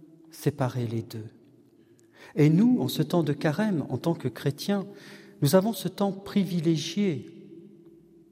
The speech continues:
pour mourir à tout ce qui nous empêche d'aller vers le Seigneur,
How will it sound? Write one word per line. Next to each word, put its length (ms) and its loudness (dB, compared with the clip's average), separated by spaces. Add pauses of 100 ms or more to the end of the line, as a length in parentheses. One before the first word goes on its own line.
(1400)
pour 180 2
mourir 460 2
à 60 -2
tout 180 -4
ce 120 -6
qui 140 0
nous 220 0
empêche 640 -2
d'aller 300 0
vers 240 -6
le 100 -6
Seigneur, 800 -8